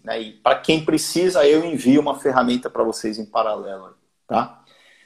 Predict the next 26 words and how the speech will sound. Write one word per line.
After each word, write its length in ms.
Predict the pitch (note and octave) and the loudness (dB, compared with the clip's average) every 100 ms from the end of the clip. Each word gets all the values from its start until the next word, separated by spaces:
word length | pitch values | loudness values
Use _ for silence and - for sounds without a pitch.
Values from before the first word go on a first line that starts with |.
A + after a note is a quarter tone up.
| _ _ | _ _
Mas 260 | G#2 A#2+ B2 | 2 2 2
é, 220 | C#3 B2+ | 2 2
é, 40 | |
dificilmente, 1160 | B2 - - - D4 - B3 B2+ A#2+ F3 G#3 - | 2 -2 -6 0 0 2 2 4 4 2 -2 -2
né, 80 | B2+ | -4
o 40 | |
cliente 360 | D#3 E3 F3 - | -4 -8 -10 -6
não 100 | A3+ | -6
tem, 320 | G#3 E3+ F#3+ | -2 -2 -2
né, 140 | G#3 E3+ | -4 -6
uma, 280 | F3+ D#3+ C#3+ | -6 -6 -6
uma, 500 | - C3+ C3 A2+ A#2+ | -10 -10 -10 -4 -4
algum 440 | B2 D#3+ F3 D#3 | 0 -2 -2 -6
local 640 | B2 B2+ - - C3+ C#3+ | 2 2 4 4 4 4
ali 140 | C3 A#2+ | 2 0
no 120 | A#2+ | -6
software 420 | - A#2 - A2 | -4 -6 -4 -8
dele, 280 | G2 C3+ C#3 | -2 -2 -2
ele 120 | A2+ | -10
pode 280 | - C3+ C3+ | 0 0 2
não 160 | C#3+ G#3 | -2 -4
saber, 560 | - E4 A3+ A2+ - A2 | -2 0 0 -2 -6 -12
né, 160 | B2 | -10
mas 260 | A#2 G#2+ - | -8 -12 -14
geralmente 500 | G#2+ A#2+ A#2 D#3 - | -6 -2 -2 -4 -10
tem 380 | - E3+ F3+ | -2 -2 -4